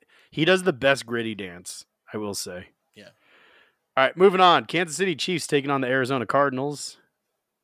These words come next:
Speaker 1: Uh, Vegas has the over-under fifty-three and a half with the Chiefs favored at minus six. Give me the Chiefs all day in this game because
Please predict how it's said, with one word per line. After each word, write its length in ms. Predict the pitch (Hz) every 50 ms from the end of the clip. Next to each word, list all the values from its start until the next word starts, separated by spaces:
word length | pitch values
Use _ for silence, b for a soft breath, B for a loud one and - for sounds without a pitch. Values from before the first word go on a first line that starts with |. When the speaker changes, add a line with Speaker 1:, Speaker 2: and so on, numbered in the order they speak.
| _ _ _ _ _ _ _ _ _ _ _
Speaker 1:
Uh, 680 | 113 113 107 107 107 104 104 104 104 101 101 101 101 98 _ b b b b b b
Vegas 280 | - 127 147 156 147 143
has 160 | 151 151 139 131
the 100 | 139 143
over-under 400 | 143 131 135 135 147 151 139 120
fifty-three 480 | - 151 139 - 143 127 120 143 135
and 80 | 131 127
a 40 | 113
half 300 | 123 135 139 143 - -
with 200 | 123 127 123 -
the 160 | - 131 123
Chiefs 300 | 117 - 139 131 127 -
favored 300 | - 117 117 117 117 117
at 80 | 120 107
minus 380 | 107 110 113 113 113 113 107
six. 320 | - - 117 113 104 - - B B B B B B B
Give 180 | - - 170 185
me 120 | 185 185 180
the 80 | 165
Chiefs 380 | - - - 160 156 139 - - _
all 220 | - 139 135 135 131
day 220 | 117 117 113 110
in 120 | 104 98 95
this 160 | 101 98 -
game 200 | - 117 110 107
because 440 | 104 113 110 - 180 175 165 143